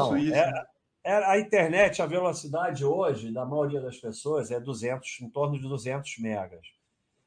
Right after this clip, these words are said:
Speaker 1: Essa internet era quarenta e oito K, não era um negócio desse?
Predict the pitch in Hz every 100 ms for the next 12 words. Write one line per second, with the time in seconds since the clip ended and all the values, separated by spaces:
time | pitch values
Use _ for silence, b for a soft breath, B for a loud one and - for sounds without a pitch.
0 | _ _ 117 143 160 151 151 127 147 -
1 | 180 175 165 135 151 156 151 160 156 143
2 | - 120 135 110 123 123 107 104 101 -
3 | 117 139 - -